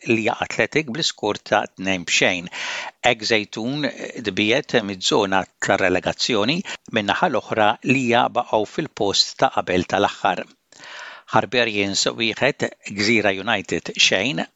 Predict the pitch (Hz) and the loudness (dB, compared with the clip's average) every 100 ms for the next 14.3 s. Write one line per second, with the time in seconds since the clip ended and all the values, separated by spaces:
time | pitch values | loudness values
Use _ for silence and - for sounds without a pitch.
0 | - 120 113 165 107 92 90 - 123 127 | 0 0 0 0 2 0 0 0 0 -2
1 | - 156 120 107 - 104 110 95 113 151 | 0 4 6 6 2 2 2 2 0 0
2 | 101 104 139 107 101 - - 139 - 117 | -2 -2 -2 -2 0 0 2 2 2 -2
3 | 110 101 98 - 104 95 98 98 - - | -2 -2 -6 0 0 0 -2 -2 -2 0
4 | 143 101 85 87 - - - - 131 - | 4 4 0 -10 -10 -10 -10 0 0 0
5 | - 151 110 107 120 127 104 113 117 147 | -4 0 0 0 -4 -2 -2 -2 -2 -2
6 | 143 104 104 - 131 110 101 - 104 - | -2 -2 -2 0 2 2 0 0 0 2
7 | 101 - - 107 123 - 127 165 180 - | 0 2 0 0 -2 0 2 2 -2 -12
8 | - 131 151 - 104 98 - 95 95 139 | -6 -6 -4 -2 0 0 0 0 0 -2
9 | - 110 95 - 98 95 - 143 131 - | 2 2 2 0 -4 -4 -4 -2 -2 0
10 | 107 87 101 - 110 107 95 85 80 - | 0 2 2 2 0 2 2 0 0 0
11 | - - - - - - - - - - | -2 -4 -18 -16 -16 -16 -16 -18 -20 -6
12 | - 117 110 107 107 - 113 104 113 - | 0 0 0 -4 -2 0 2 2 2 -2
13 | 107 107 131 156 - - - 98 95 - | 0 2 2 -2 -6 0 2 4 2 -2
14 | 104 95 - | -2 0 -2